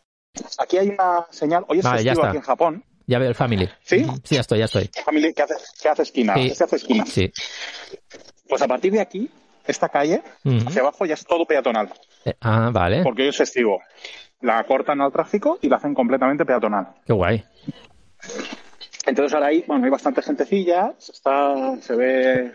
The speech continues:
Speaker 1: movimiento.
Speaker 2: Todo para abajo, ¿verdad? Que hay como una cuesta hacia abajo.
Speaker 1: Eh, efectivamente, todo para
Speaker 2: Vale.
Speaker 1: abajo. Pero quería proponerte, no sé si te apetece,
Speaker 2: Sí, sí.
Speaker 1: aquí a la izquierda hay un santuario. Si te apetece nos pasamos a ver si escuchamos algo.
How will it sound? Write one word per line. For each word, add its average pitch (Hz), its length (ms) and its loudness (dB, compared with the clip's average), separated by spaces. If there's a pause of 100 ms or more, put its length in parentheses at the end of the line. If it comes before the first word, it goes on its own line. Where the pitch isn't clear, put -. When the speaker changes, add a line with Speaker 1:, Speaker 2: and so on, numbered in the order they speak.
Speaker 1:
movimiento. 156 640 0
Speaker 2:
Todo 170 180 0
para 156 140 0
abajo, 147 240 0
¿verdad? 120 200 2
Que 135 60 0
hay 143 80 0
como 151 140 0
una 147 100 0
cuesta 110 480 -2
hacia - 200 -2
abajo. 98 300 -2 (400)
Speaker 1:
Eh, 123 240 0
efectivamente, 123 540 -2
todo - 160 -2
para 127 140 2
Speaker 2:
Vale. 82 100 0 (100)
Speaker 1:
abajo. 160 80 -8
Pero 220 340 0 (680)
quería 135 260 2
proponerte, 175 540 0
no 330 160 -4
sé 143 120 4
si 131 80 -6
te 135 80 2
apetece, 143 580 0
Speaker 2:
Sí, - 120 0
sí. 98 260 0 (100)
Speaker 1:
aquí 131 180 0
a 160 60 4
la 170 60 2
izquierda 185 600 0 (800)
hay 139 180 2
un 139 380 -2
santuario. 127 640 0
Si 123 80 -6
te - 80 -2
apetece 127 260 0
nos 165 140 0
pasamos 147 320 -2
a 139 40 4
ver 135 80 2
si - 80 -8
escuchamos 123 460 -2
algo. 123 300 0